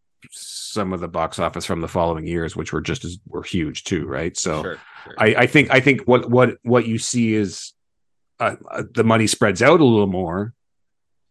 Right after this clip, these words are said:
Speaker 1: I think
Speaker 2: Right.
Speaker 1: th-, I think the pool is a lot deeper, but I mean,
Speaker 2: Right.
Speaker 1: just real, like, real quick, like, I mean, nineteen,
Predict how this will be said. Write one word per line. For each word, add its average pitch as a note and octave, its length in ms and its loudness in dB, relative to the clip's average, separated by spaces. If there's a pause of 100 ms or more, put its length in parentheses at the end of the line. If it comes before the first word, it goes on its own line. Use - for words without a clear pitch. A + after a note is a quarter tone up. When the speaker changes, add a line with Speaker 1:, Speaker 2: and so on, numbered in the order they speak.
(220)
Speaker 1:
I A2+ 100 2
think A2+ 140 2
Speaker 2:
Right. A2 100 0
Speaker 1:
th-, - 40 0
I A2 40 4
think A2 140 2
the G#2 80 2
pool G#2+ 300 0
is F#2 120 -6
a G2 60 -6
lot E2+ 200 -6
deeper, F#2 520 0
but G#2 100 -2
I G#2+ 60 0
mean, G#2 240 -4
Speaker 2:
Right. D2+ 160 -12 (540)
Speaker 1:
just - 240 0
real, G#2+ 320 2
like, A2 200 -2
real A#2 160 2
quick, - 400 0
like, F#2+ 260 -4 (460)
I G#2 80 -6
mean, G2 180 0
nineteen, A2 540 2